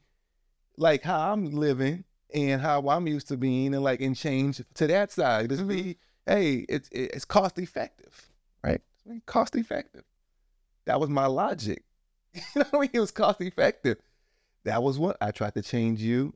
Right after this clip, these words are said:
Speaker 1: in that area,
Speaker 2: Mm-hmm.
Speaker 1: right? Another area that didn't work, by the way, and I had to say, "Okay, yeah, you're right. It does look kinda bland." And when she, I saw a decoration, it, it, it, it looked better.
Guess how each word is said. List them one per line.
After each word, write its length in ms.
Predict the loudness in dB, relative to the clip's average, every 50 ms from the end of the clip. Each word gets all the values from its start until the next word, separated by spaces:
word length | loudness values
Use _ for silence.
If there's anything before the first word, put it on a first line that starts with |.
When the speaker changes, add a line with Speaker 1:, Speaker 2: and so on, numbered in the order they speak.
| _ _ -4
Speaker 1:
in 160 | -2 0 0
that 200 | 0 -2 -2 0
area, 400 | 0 0 0 0 -2 -2 -4 -6 -10 _ _ _
Speaker 2:
Mm-hmm. 280 | _ _ _ _ _ -4
Speaker 1:
right? 240 | 0 2 2 2 0 _ _ _ _ _ _ _ _ _ _ _ _
Another 520 | -2 -2 0 2 2 2 2 2 0 0 0
area 600 | 0 0 0 0 0 0 0 0 0 -2 -4 -6 _ _
that 140 | -2 -2 0
didn't 220 | 0 0 -2 0 0
work, 280 | 0 0 0 -2 -6 _ _ _ _ -6
by 180 | -4 -2 0
the 60 | 0
way, 320 | 2 2 2 2 2 0 -4 _ -6
and 180 | -4 -2 -2
I 220 | 0 0 0 0 -2 -4
had 220 | -4 -4 -4 -4 -6
to 60 | -6
say, 460 | -2 0 2 2 4 2 2 0 -4 -10 _ _ _ _ _ _ _ _ _ _ _ -4
"Okay, 300 | -4 -2 0 0 0 0
yeah, 180 | 0 0 0
you're 220 | 0 0 0 0 0
right. 340 | 0 0 0 0 -2 -4 -6 -8
It 140 | -8 -4 0
does 260 | 0 0 0 0 -2
look 280 | 0 0 0 0 0 -4 _ _ _ -4
kinda 240 | -2 0 0 0
bland." 480 | 0 -2 -2 0 0 0 -2 -2 -6 -6
And 120 | -4 -2 0
when 100 | 0 0
she, 160 | 0 -2 0
I 140 | 0 0 0
saw 200 | 2 2 2 2
a 60 | 2
decoration, 640 | 0 -2 -2 -2 -2 -2 -2 -2 -2 -2 0 0
it, 120 | 0 -2 -4 -6
it, 180 | -6 -6 -6 -6 -6
it, 180 | -6 -4 -4 -4 -4 -4
it 180 | -4 -2 2 2
looked 160 | 2 2 2
better. 260 | 0 -2 -2 -2 -4